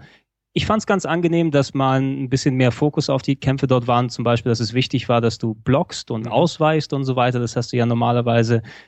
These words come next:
Speaker 1: dann nicht, äh, so häufig in den Castlevania-Dingen gehabt. Nur ich fand das Pacing, wie die Kämpfe verbaut sind, nicht besonders gut gemacht. Weil bei den, ähm, alten Castlevanias, bei den Metroidvanias ist es so gesehen,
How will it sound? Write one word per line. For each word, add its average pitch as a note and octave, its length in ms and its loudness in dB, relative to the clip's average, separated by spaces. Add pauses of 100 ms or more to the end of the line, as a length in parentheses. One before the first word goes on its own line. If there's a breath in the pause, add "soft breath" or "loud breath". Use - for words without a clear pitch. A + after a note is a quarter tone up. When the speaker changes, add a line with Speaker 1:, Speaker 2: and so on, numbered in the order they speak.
Speaker 1:
dann A#2 280 0
nicht, C#3 320 -2
äh, C#3 280 6
so C3 440 2
häufig B2+ 400 -2
in B2+ 60 0
den B2 80 -2
Castlevania-Dingen A#2+ 640 0
gehabt. A#2 280 0 (240 loud breath)
Nur C#3+ 80 2
ich C3+ 80 2
fand D3 160 0
das B2+ 140 0
Pacing, B2+ 600 0
wie C3 100 0
die C3 80 -2
Kämpfe C3+ 260 0
verbaut A#2+ 340 0
sind, B2 220 -2
nicht C3 160 -2
besonders A#2+ 400 -2
gut B2 160 -10
gemacht. A#2 420 -2 (300 soft breath)
Weil A#2 320 2
bei A#2 200 0
den, B2 300 0
ähm, A#2+ 260 0
alten D3+ 280 -2
Castlevanias, D3 500 0
bei B2+ 120 0
den B2 100 2
Metroidvanias B2+ 580 0
ist A#2+ 80 0
es A#2+ 160 0
so B2+ 160 2
gesehen, B2 420 2